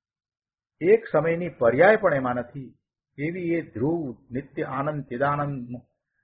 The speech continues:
વસ્તુ છે. નિર્મળ આનંદનો નાથ સચ્ચિદાનંદ પ્રભુ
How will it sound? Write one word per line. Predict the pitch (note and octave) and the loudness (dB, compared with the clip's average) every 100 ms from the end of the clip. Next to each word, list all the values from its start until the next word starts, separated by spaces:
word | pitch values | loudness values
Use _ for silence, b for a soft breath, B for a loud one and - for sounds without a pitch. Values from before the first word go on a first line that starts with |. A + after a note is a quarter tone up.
| _ _ | _ _
વસ્તુ | F#2 - - G#3 D3+ | -4 -4 -4 -6 -6
છે. | - - _ _ _ _ _ _ _ _ _ _ _ _ _ _ _ _ _ _ _ _ _ _ _ _ G#2+ | -8 -20 _ _ _ _ _ _ _ _ _ _ _ _ _ _ _ _ _ _ _ _ _ _ _ _ -8
નિર્મળ | A#2+ C3+ C3 | -6 -2 -4
આનંદનો | B2 B2+ C#3+ C#3+ B2+ | -2 -2 -2 -2 -2
નાથ | A2+ C3 C#3+ B2+ | 0 0 -2 -6
સચ્ચિદાનંદ | - - C3 C3+ C3+ C3+ A#2+ | -10 -10 0 0 0 -2 -6
પ્રભુ | G#2+ A#2+ | -8 -8